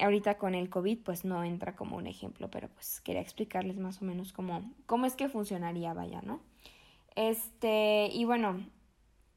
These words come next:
este, ya sé que para ustedes esta teoría no puede tener mucho sentido, o sea, se escucha, bueno, realmente se escucha muy absurda, como el que, como más especulación, vaya, ¿no? Como que no, nunca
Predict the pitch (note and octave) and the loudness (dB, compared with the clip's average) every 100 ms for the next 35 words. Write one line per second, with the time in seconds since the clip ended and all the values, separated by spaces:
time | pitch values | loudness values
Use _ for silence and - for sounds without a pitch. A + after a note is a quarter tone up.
0 | _ _ _ _ - B3 A#3 A#3 A#3 A#3+ | _ _ _ _ -2 2 2 2 2 2
1 | C#4 D#4 D4 A3 F#3+ G#3+ A3 C#4 C4+ D4+ | 0 2 2 0 0 2 2 2 0 0
2 | D4 A3 G#3+ B3 C#4+ C#4 B3 G3+ G3+ G#3 | 0 0 0 0 -2 -2 -2 -4 -2 -2
3 | A#3 B3 A3+ F#3 F#3 A3 A#3 G#3+ F#3 F3 | -2 -4 -4 -4 -2 -2 0 -2 -4 -6
4 | - G3 A3+ G#3 - - _ - G3 F#3+ | -6 0 2 0 -4 -20 _ 0 2 2
5 | F#3 F#3+ G#3 A#3 B3 - F#3+ G#3 G3+ G3 | 0 0 0 0 -4 -4 -6 -4 0 -2
6 | F#3+ - A3+ A3+ A3+ G3 F3+ F#3 G3+ F#3+ | -2 -2 0 0 0 -2 -2 -2 -4 -6
7 | F#3+ - - - - _ _ _ A#3+ C4+ | -6 -18 -20 -20 -20 _ _ _ 4 6
8 | B3+ B3 B3+ C4+ - - D4+ - A#3 - | 6 8 8 6 2 0 0 0 -2 2
9 | F3+ F3 - A3 G3+ G3 F#3+ F#3+ F#3+ F3 | 4 4 4 4 4 4 6 6 6 2
10 | F3+ G3 A#3 A3 F#3+ F#3+ F#3 F#3 F#3 F#3 | 2 0 0 0 0 -2 0 2 2 2
11 | F#3+ G3+ A3+ A#3 A#3 | 2 6 8 8 6